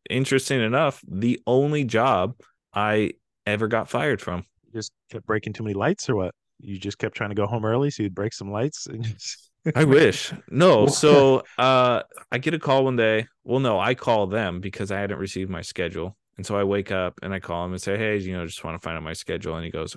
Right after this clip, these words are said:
Speaker 1: "Oh, we took you off schedule. Like, you don't work here anymore," is what the guy says. And I was like,
Speaker 2: Oh,
Speaker 1: "What?"
Speaker 2: that was easy.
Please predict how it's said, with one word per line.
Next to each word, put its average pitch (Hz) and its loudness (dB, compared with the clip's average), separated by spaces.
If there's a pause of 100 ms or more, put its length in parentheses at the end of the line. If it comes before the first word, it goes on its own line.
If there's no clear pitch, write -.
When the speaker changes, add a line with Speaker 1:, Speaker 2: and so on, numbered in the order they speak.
Speaker 1:
"Oh, 117 0
we 117 -2
took 131 -6
you 95 -2
off 85 -6
schedule. - -10
Like, - -12 (200)
you 113 0
don't 104 0
work 95 -2
here 80 -4
anymore," 73 -12 (180)
is 98 -6
what 101 2
the - -8
guy 78 -4
says. - -10 (380)
And 120 -4
I - 0
was 117 -2
like, 92 -2 (100)
Speaker 2:
Oh, 92 -6
Speaker 1:
"What?" 180 2
Speaker 2:
that - -4
was 131 -4
easy. 101 -4